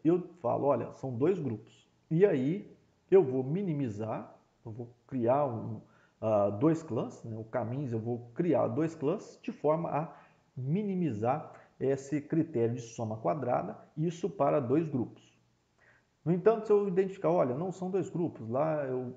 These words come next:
colhi amostras de três diferentes origens, então ali são três grupos." Então, o que o caminhos vai fazer é um,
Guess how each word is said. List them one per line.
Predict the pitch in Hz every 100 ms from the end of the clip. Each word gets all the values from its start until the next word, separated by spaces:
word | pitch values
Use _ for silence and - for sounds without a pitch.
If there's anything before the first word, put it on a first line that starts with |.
| -
colhi | 135 131 160
amostras | 120 131 147 139 135
de | 139 - _ _ _ -
três | 160 190 185 - - - _ _ _ _ _ -
diferentes | 120 151 120 120 117
origens, | 127 104 95 - -
então | 120
ali | 127
são | 123 131
três | 113 139 143
grupos." | 123 117 104 - -
Então, | - 117 - -
o |
que | 117 202
o |
caminhos | - 127 110 110
vai | 113
fazer | 147 139 131 226 - - _ -
é | 117
um, | 123 120 117 110 104